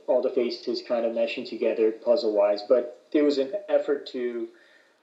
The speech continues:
do something I'd never done before. I ended up doing it all in acrylic after my paints failed. I was trying to use some kind of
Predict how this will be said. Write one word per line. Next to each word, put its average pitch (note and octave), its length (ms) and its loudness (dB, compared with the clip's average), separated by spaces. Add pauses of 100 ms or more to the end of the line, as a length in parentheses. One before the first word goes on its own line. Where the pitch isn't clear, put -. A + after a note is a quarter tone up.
(240)
do C#3+ 120 0
something C#3+ 320 -2
I'd A#2 160 2
never B2+ 200 2
done A2+ 180 -2
before. G#2 340 -8 (340)
I A#2 80 -4
ended A#2+ 160 -2
up B2 140 2
doing A#2 260 -4
it A#2 80 -2
all A2+ 220 2
in A2+ 80 -8
acrylic G#2+ 460 0
after - 400 -2
my G#2 340 0 (120)
paints A2+ 300 -10
failed. G#2+ 440 2 (540)
I A#2+ 40 -2
was - 140 -2
trying A2+ 180 0
to G#2+ 60 -2
use A2+ 200 -2
some A2+ 100 -10
kind G#2 200 -6
of G2+ 120 -4